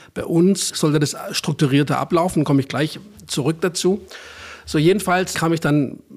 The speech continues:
im Büro an, hatte noch zwei, drei Besprechungen. Irgendwie so um zwölf Uhr hat man mir berichtet, „Okay, Marc, wir haben auch nichts gefunden.“ Dann hatte ich nochmal ins Team reingerufen, alle Lust, da wirklich mitzuarbeiten. Es werden harte achtundvierzig Stunden, wenn wir das Projekt angehen,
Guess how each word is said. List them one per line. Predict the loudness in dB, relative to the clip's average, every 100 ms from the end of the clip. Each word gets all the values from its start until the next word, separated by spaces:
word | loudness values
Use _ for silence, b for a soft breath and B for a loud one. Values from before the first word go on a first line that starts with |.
| -20
im | -2 2 2 2 2
Büro | 2 2
an, | 2 2 2 2 -2 -6 -16
hatte | -6 0 2
noch | 0
zwei, | -2 -2
drei | 0 0
Besprechungen. | -2 -4 -4 0 2 4 2
Irgendwie | 2 2 2
so | 2 2
um | 2
zwölf | 0 0 0
Uhr | 0
hat | 2
man | 4
mir | 4
berichtet, | 2 0 0 -2
„Okay, | -2 0 2
Marc, | 2 0 0
wir | 0
haben | 2
auch | 2 2
nichts | 0 0
gefunden.“ | -4 0 0 0 -2 -4 B B B B B -8
Dann | -4
hatte | 0
ich |
nochmal | 2 4 2
ins | 0
Team | -2 0
reingerufen, | 2 2 2 0 0 0
alle | 2 4
Lust, | 4 4 2
da | 2
wirklich | 2 2 0 0
mitzuarbeiten. | 0 0 0 0 2 0 0
Es | 0
werden | -4 -4 -4
harte | -2 -2 -2 -2
achtundvierzig | -2 -4 -6 -4 -4 -4 -2
Stunden, | 0 0 2 2
wenn | 2
wir | 2
das | 0
Projekt | -2 -4 -2
angehen, | 0 2 2 2 0